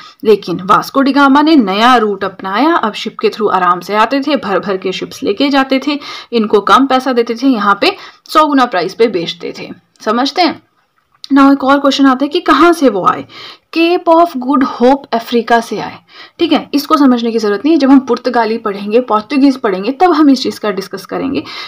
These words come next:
फिलहाल हल्की सी, I hope, आपको अंडरस्टैंडिंग हो गई हो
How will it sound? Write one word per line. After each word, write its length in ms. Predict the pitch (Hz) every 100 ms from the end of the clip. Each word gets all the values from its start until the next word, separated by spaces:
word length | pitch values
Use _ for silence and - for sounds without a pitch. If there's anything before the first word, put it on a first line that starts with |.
| -
फिलहाल 240 | 320 339
हल्की 320 | 294 262 269 285
सी, 100 | 311
I 160 | 220
hope, 220 | 214 240
आपको 240 | 240 - 233
अंडरस्टैंडिंग 540 | 202 185 202 180 269
हो 160 | 226 196
गई 200 | -
हो 60 | 185